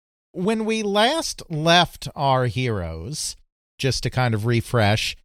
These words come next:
we had just finished what ended up being the second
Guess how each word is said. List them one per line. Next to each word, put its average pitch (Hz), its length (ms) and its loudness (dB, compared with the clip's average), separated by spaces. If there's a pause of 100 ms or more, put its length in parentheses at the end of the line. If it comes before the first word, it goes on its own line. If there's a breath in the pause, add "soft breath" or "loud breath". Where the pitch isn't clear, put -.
(280)
we 170 220 4
had 180 120 4
just 247 280 0
finished 214 520 0
what 175 220 2
ended 180 260 -2
up 165 200 2
being 151 260 0
the 131 200 -2
second - 840 -2